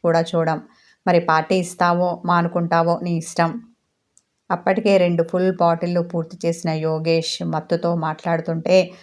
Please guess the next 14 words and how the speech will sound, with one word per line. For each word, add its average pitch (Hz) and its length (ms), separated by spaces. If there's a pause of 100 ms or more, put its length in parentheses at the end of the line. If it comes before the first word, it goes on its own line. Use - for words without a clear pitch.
(160)
అతని 180 260
మాటలు 165 600 (320)
తడబడ్డాయి. 160 840 (1900)
"బ్యాచిలర్ 202 400 (100)
పార్టీ 196 280
ఇవ్వకుండా 180 880
వాడేమీ 175 460
పెళ్లి 170 360
చేసుకోడు, 170 600
ఒకవేళ 175 400 (160)
చేసుకోవాలని 175 600
చూసినా 175 580 (300)
మీరు 175 180
ఊరుకుంటారా? 180 800